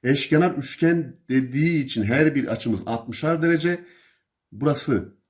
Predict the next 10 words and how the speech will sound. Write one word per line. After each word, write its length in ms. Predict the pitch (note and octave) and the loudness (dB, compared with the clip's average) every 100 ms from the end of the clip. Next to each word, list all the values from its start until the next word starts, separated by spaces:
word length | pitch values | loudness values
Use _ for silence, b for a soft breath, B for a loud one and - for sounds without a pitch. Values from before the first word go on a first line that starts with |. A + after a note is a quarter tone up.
| _ _ | _ _
orijin 340 | A#2+ B2+ C3 | 0 0 0
olduğu 280 | C#3+ C3+ A#2 | 0 0 0
için 300 | A2+ G2+ G2+ | 0 0 -2
doksan 460 | A#2 D3 - D#3 D#3 | -2 -4 -2 0 2
derece. 480 | D#3 D3 D3+ E3+ - | 2 0 0 -2 -8
Şurası 460 | - D3 B2 - | -14 -10 -10 -6
da 280 | C#3+ A3+ - _ | -6 -6 -12 _
otuz 360 | B2+ B2+ - B2 | -12 -12 -10 0
derece 260 | G2+ F2+ | 2 2
arkadaşlar. 580 | G2 G2 G2+ F#2+ G#3 C4 | 0 -2 -6 -6 -8 -8